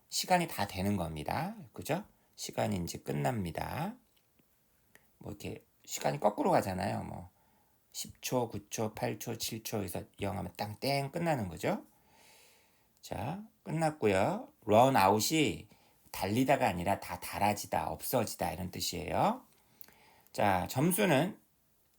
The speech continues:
칠 대 칠, seven to seven으로 타이되어 있다, 묶여 있다. 어느 한쪽으로 끌려가지 않는다라는 얘기는 동점이라는 얘기죠.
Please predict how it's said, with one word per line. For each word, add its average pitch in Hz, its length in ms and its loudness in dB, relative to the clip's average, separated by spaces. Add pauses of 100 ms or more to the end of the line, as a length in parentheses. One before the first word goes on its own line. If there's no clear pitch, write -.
(320)
칠 220 280 0
대 151 160 4
칠, 87 360 0 (200)
seven 170 440 2
to 170 80 -4
seven으로 143 720 4
타이되어 214 720 4
있다, 87 480 -4
묶여 120 360 2
있다. 87 680 -2 (220)
어느 117 180 8
한쪽으로 175 640 6
끌려가지 180 480 6
않는다라는 107 540 4
얘기는 98 260 -2
동점이라는 135 800 2
얘기죠. - 360 -12